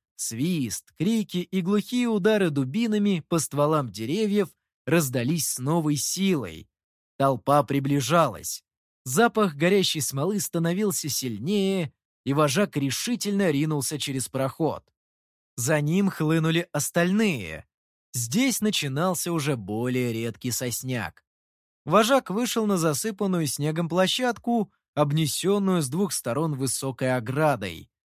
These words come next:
Но не успел он сделать по ней двух шагов,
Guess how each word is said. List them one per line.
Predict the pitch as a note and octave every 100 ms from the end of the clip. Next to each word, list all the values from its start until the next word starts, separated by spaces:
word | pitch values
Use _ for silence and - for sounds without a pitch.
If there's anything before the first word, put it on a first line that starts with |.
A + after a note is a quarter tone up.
| _ _ _ _
Но | D3
не | E3 E3+
успел | D#3+ - E3+ F3+
он | E3+ D3
сделать | A#2 E3+ E3+ -
по | C3
ней | D3 D#3+ C#3
двух | C3+ D3+
шагов, | - - D#2+ D3+ G3+